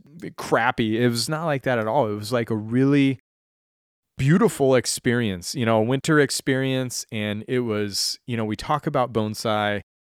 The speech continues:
connecting us with nature. It's like, well, hey, Mother Nature, she's beautiful. She'll bite you, but she's beautiful. And all of her forms and her fierceness is just as beautiful as any of her passive demonstrations of grandeur, right?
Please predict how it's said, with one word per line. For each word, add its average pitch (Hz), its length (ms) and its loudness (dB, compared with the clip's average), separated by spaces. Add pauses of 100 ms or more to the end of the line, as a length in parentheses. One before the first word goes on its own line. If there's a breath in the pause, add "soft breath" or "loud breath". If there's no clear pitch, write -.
(140)
connecting 113 460 -2
us 110 160 0
with 101 160 -8
nature. 101 400 -2
It's 104 180 -2
like, 98 220 -6
well, 92 100 -6
hey, 90 340 -8 (420)
Mother 127 280 2
Nature, 208 440 2
she's 208 200 -2
beautiful. 180 640 4
She'll 175 200 2
bite 180 340 2
you, 101 180 0 (100)
but 123 160 -2
she's 151 180 0
beautiful. 165 600 0
And 104 100 -2
all 131 180 4
of 156 80 0
her 190 120 0
forms 156 460 -2
and 117 80 -4
her 120 80 -2
fierceness 147 560 -2
is - 140 -6
just 143 240 -4
as 143 100 -2
beautiful 127 680 2
as 110 200 -2
any 127 180 -4
of 127 140 -2
her 123 100 -2
passive 113 640 -2
demonstrations 104 920 -4
of 95 260 -10
grandeur, 90 520 -4
right? 110 300 0